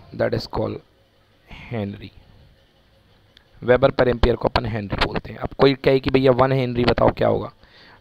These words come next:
define one Henry। Question बनता है define one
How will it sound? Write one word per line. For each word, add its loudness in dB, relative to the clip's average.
define 2
one -4
Henry। -10
Question -2
बनता -8
है -6
define -2
one 2